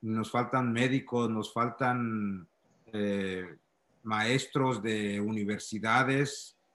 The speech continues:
nos faltan tal vez, eh, enfermeras, nos faltan ingenieros que nos puedan llevar a esos lugares donde nos abrirían las puertas para tener presencia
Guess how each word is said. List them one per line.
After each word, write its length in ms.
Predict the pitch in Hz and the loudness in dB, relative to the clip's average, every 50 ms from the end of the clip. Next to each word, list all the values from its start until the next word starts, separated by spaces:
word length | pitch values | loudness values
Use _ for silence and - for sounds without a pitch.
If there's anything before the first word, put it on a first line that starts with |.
| _ - | _ -10
nos 200 | 120 117 104 - | -8 -8 -8 -6
faltan 1120 | - 117 117 123 123 - - 131 127 127 127 123 123 120 120 117 113 113 110 104 104 101 - _ - | -2 0 0 0 0 -2 -2 0 0 2 2 2 2 2 0 -2 -2 -2 -2 -2 -4 -4 -6 _ -6
tal 200 | 117 113 113 110 | -4 -2 -2 0
vez, 440 | 107 117 117 117 120 113 - - 117 | 0 0 0 0 0 -2 -4 -4 -2
eh, 560 | 107 107 107 107 104 101 98 98 92 87 - _ _ _ _ _ _ _ _ - | -2 -2 0 0 -2 -2 -2 -4 -6 -8 -12 _ _ _ _ _ _ _ _ -8
enfermeras, 1120 | 113 107 - - 117 107 104 107 110 120 131 139 139 135 139 139 135 - - - - _ _ _ _ _ - | -8 -6 -4 -2 -2 0 0 0 2 4 4 4 4 4 4 2 0 -4 -10 -14 -18 _ _ _ _ _ -8
nos 220 | 117 113 104 - - | -6 -6 -6 -6 -4
faltan 1200 | - 117 123 123 120 - - 131 127 127 123 123 123 123 123 120 120 117 113 113 107 104 98 - - | 0 0 0 0 0 -2 -2 0 2 2 2 2 0 0 0 -2 -2 -2 -2 -4 -4 -6 -6 -8 -8
ingenieros 1120 | 117 113 110 - - 110 107 113 117 123 127 139 135 139 143 139 139 - - - - _ _ _ | -8 -8 -6 -2 -2 -2 0 0 0 2 4 4 4 2 2 0 -2 -8 -12 -16 -20 _ _ _
que 80 | - 113 | -6 -4
nos 160 | 110 107 107 | -4 -4 -6
puedan 560 | - 110 117 117 120 120 123 131 131 123 110 | -6 -4 -2 0 2 2 2 0 0 -2 -2
llevar 320 | 113 113 104 107 117 120 123 | -2 -4 -2 0 0 0 0
a 140 | 120 120 | 0 -2
esos 260 | 127 123 - - 147 147 | -2 -4 -2 -2 0 0
lugares 560 | 143 139 120 139 135 131 131 131 135 - - - - - - - _ _ - _ _ - | 0 0 2 2 4 4 4 2 -2 -4 -8 -16 -18 -20 -20 -20 _ _ -20 _ _ -12
donde 540 | 113 107 123 123 127 123 123 120 113 120 120 | -6 0 2 2 2 2 2 0 0 2 2
nos 220 | 120 113 - - | 0 0 -2 -2
abrirían 520 | 120 110 113 120 120 117 123 135 143 151 160 | -4 -2 0 0 0 2 2 4 4 4 4
las 160 | 156 - - | 2 0 -2
puertas 500 | - 156 147 143 139 - - 123 113 - | 0 2 2 2 2 0 -4 -6 -6 -6
para 300 | - 120 117 117 113 113 | -4 -4 -2 -2 -2 -2
tener 340 | 117 117 117 120 120 104 - | -2 -2 -2 -2 -2 -2 -2
presencia 960 | 139 127 117 - - - 143 151 151 139 117 - - 113 110 110 107 - | -2 -2 -2 -2 -2 0 0 2 2 0 -2 -4 -4 -4 -4 -4 -4 -6